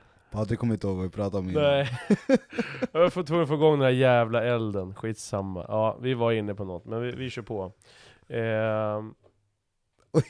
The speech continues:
Speaker 1: jag kommer inte heller ihåg,
Speaker 2: Men
Speaker 1: om jag ska
Speaker 2: vä-,
Speaker 1: vara
Speaker 2: vä-,
Speaker 1: ärlig, så jag kan inte lägga det på dig, bror.
Speaker 2: vä-, vä-, vädret, eh, påverkar oss alla. Ehm.
Speaker 1: Ja, just det. D-vitamin och sånt. Så det
Speaker 2: Ja.
Speaker 1: var ju det vi pratade om. Exakt. Ni t-, eh,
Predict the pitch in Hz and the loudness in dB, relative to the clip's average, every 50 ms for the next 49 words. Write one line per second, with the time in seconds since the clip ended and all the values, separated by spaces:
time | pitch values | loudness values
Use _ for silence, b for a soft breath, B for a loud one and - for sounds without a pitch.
0 | 190 180 - - 196 - - 160 143 127 107 131 127 127 123 117 110 107 151 160 | 2 2 4 4 4 4 4 0 0 2 4 4 6 6 4 4 4 4 4 4
1 | 160 156 156 165 160 - 131 127 120 107 110 110 113 107 101 104 123 110 95 - | 4 6 4 4 2 2 2 0 0 0 0 -2 -4 -4 -6 -4 -6 -6 -6 -6
2 | 107 110 95 - 110 101 120 110 92 110 104 104 98 98 95 82 92 92 90 87 | -10 -12 -10 -6 -2 0 0 0 0 -2 -2 -2 -2 -2 -2 -2 -2 -2 -2 -2
3 | 85 82 80 78 82 151 147 156 127 127 135 139 147 - 123 135 156 165 170 175 | -8 -10 -14 -14 -8 -2 0 0 0 2 0 0 0 0 2 2 4 4 4 4
4 | 175 151 160 160 156 143 _ _ _ _ - 135 143 143 135 135 131 127 127 127 | 2 2 2 0 0 0 _ _ _ _ -4 0 0 2 2 4 4 4 2 2
5 | - - 139 123 117 117 117 113 107 - 117 113 110 104 113 104 101 95 101 104 | 0 0 0 2 2 2 0 0 -2 -2 -4 -4 -2 -2 -2 -2 -2 -2 -2 -4
6 | 98 90 - - 110 113 113 110 110 110 107 107 104 104 104 107 104 104 104 104 | -4 -4 -6 -10 -8 -4 -2 -2 0 0 0 0 0 0 0 0 0 0 -2 -4
7 | 104 104 101 - _ _ _ _ _ _ _ _ _ _ _ _ - - 127 160 | -4 -8 -10 -16 _ _ _ _ _ _ _ _ _ _ _ _ -8 0 2 4
8 | 196 196 175 147 110 92 90 104 113 143 131 - - 104 92 85 104 131 139 135 | 4 4 2 0 -2 -4 -8 -8 -8 -8 -8 -8 -12 -12 -10 -4 -2 0 2 2
9 | 131 117 113 - - 113 110 135 139 135 123 104 90 80 - - 82 78 73 73 | 2 2 0 -4 -4 -4 -4 -2 -4 -4 -4 -6 -8 -10 -12 -12 -12 -12 -12 -14
10 | - - - 110 113 117 120 117 120 113 127 120 107 92 - - 90 85 - 80 | -16 -12 -6 -4 0 0 2 2 0 0 -2 -2 -2 -4 -8 -10 -12 -12 -12 -14
11 | 76 73 62 64 73 - - 87 90 - - 107 95 80 69 _ _ b b b | -16 -16 -18 -18 -18 -16 -14 -14 -12 -8 -8 -8 -8 -8 -10 _ _ b b b
12 | b b b - 101 95 - - 101 113 98 | b b b -6 -6 -6 -6 -6 -6 -6 -8